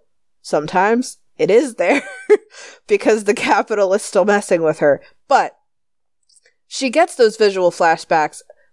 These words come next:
but she also, she also gets, sometimes it's not a visual flashback. And, and in P T S D, there, there are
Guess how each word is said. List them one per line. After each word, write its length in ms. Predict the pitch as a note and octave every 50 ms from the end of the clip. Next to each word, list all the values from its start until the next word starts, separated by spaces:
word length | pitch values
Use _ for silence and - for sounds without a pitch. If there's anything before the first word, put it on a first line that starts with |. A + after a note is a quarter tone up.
| _ -
but 180 | A#3+ B3+ -
she 260 | - - D4 C4 - _ -
also, 800 | A#3 D4 E4+ F#4+ F4+ - - G3+ F3 D3+ C#3+ - - - - _ _ _ _ _ _ _ _ _ _ _ _ _ _ _ _ _ _ _ _ _ _ _ _ - - -
she 240 | - - A#3+ A#3 - -
also 460 | B3 C4 C#4 C#4+ - - C#4 B3 A3
gets, 720 | G3+ - G3 F3+ F3 E3+ D3+ - - - - - - - _ _ _ _ _ _ _ _ _ _ _ _ _ _ _ _
sometimes 880 | - - - D4+ E4 E4+ - - B3 G#3+ G3 F3+ E3+ E3 D#3 - - -
it's 180 | A3 A3 - A#3+
not 320 | A#3+ A#3+ B3 B3+ C#4 C4+
a 60 | B3+
visual 420 | G#3 G#3+ G3+ F#3+ F3+ F#3 F3 E3 D#3+
flashback. 720 | - - D#3 D3 C#3 - - - F3 C#3+ A2+ - - _
And, 240 | - G#3+ A3+ A3 G3+ -
and 140 | - G#3+ A3
in 100 | A3 G#3+
P 180 | G#3 - C#4 C#4
T 180 | C4+ C#4+ C4 A3+
S 160 | G#3+ G#3+ -
D, 180 | - F#3+ F#3 F3+
there, 340 | F3 F3+ F3 E3+ E3 D#3+
there 220 | C#3+ - D#3+ E3 F#2+
are 460 | A#3 C4 C4 A3 F3 D#3 D3+ C#3 -